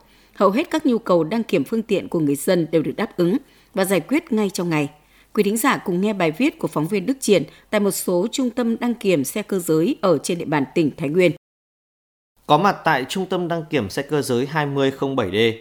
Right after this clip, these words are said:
Speaker 2: những ngày cuối tháng hai, lượng phương tiện đến xếp hàng trong khu vực bãi chờ đăng kiểm luôn vắng vẻ.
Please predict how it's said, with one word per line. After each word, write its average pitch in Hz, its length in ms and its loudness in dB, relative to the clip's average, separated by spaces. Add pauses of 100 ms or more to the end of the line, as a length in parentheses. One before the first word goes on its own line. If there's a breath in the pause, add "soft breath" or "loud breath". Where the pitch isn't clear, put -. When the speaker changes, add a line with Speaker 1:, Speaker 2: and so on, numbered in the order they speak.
(320 loud breath)
Speaker 2:
những 170 140 -2
ngày 147 180 0 (120)
cuối 131 160 0
tháng 131 140 -6
hai, 143 260 0 (280)
lượng 147 220 0
phương 147 200 -4
tiện 117 380 -4
đến 117 300 -4
xếp 220 280 -4
hàng 110 360 -2
trong 131 140 -4 (100)
khu 131 100 -2
vực 110 320 -6
bãi 120 320 -4
chờ 107 300 0
đăng 127 220 -6
kiểm 117 160 0 (140)
luôn 107 260 -2
vắng 101 180 -6
vẻ. 127 360 0